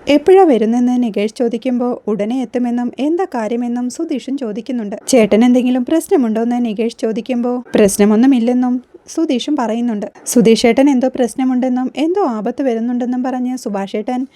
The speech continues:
ഇവിടെ ആകെ ടെൻഷനിലാണെന്നും നികേഷ് ഓർമ്മിപ്പിക്കുമ്പോഴേക്കും, "ചേട്ടന് ഏത് സമയത്താ നമ്മുടെ കാര്യമോർത്ത് പേടിയില്ലാത്തതെന്ന്?" സുധീഷും ചോദിക്കുന്നുണ്ട്.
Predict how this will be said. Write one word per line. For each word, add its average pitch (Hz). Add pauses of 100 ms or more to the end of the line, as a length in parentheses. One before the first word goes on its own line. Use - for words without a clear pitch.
(600)
ഇവിടെ 240
ആകെ 311
ടെൻഷനിലാണെന്നും 233
നികേഷ് 226
ഓർമ്മിപ്പിക്കുമ്പോഴേക്കും, 226
"ചേട്ടന് 226
ഏത് 359
സമയത്താ 226
നമ്മുടെ 214
കാര്യമോർത്ത് 247
പേടിയില്ലാത്തതെന്ന്?" 240
സുധീഷും 269
ചോദിക്കുന്നുണ്ട്. 226